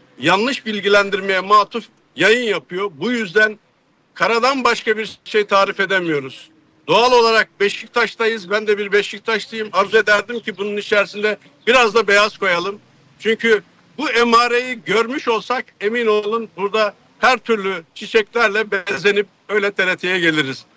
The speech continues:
O yüzden bir sefer daha akıllarını başına alsınlar. Devletin kurumu olduklarını unutmasınlar. İnsanlar gelir geçer. Hükümetler gelir geçer.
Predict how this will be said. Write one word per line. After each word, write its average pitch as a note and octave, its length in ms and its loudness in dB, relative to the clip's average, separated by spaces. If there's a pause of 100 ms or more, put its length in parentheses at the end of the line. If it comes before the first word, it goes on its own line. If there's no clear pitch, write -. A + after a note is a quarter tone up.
O A3+ 140 2
yüzden A3 340 0
bir C4+ 120 -2
sefer A3 380 0
daha G#3 220 2 (220)
akıllarını G#3 600 0 (200)
başına G3 380 0
alsınlar. G#3+ 600 0 (300)
Devletin G#3 420 0
kurumu G#3 280 -2
olduklarını G3+ 440 -2
unutmasınlar. G#3+ 760 0 (600)
İnsanlar C4+ 640 2
gelir A#3 300 0
geçer. G#3 640 0 (1080)
Hükümetler G#3+ 920 -4
gelir F#3+ 280 -4
geçer. F#3 500 -4